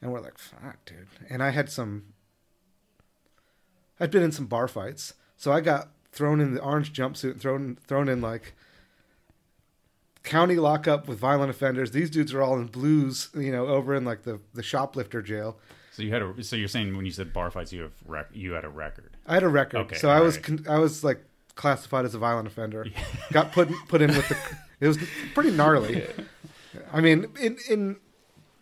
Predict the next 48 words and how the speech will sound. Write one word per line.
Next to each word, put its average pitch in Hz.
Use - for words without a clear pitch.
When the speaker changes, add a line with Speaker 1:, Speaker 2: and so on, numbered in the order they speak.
Speaker 1:
in 208
my 202
head, 160
it -
was 151
never, 170
like, 127
criminal. 143
It 123
was 123
just 151
like, 131
"Oh, 160
we're 120
just 120
Speaker 2:
Yeah, 85
yeah, 101
yeah. -
Speaker 1:
drunken 143
asshole." 147
Speaker 2:
Oh, 120
this 87
is 92
illegal? 85
Speaker 1:
Yeah, 226
I -
was -
like, 95
Speaker 2:
Yeah. 120
Speaker 1:
"I, 101
I -
didn't 101
mean, 104
I 120
didn't 143
know 104
bottles 107
were 107
break." 117
<laughs> 185
Speaker 2:
Yeah. 107
<laughs> -
Speaker 1:
But, 147
uh, 135
so 175
we're 185
in 214
jail. 160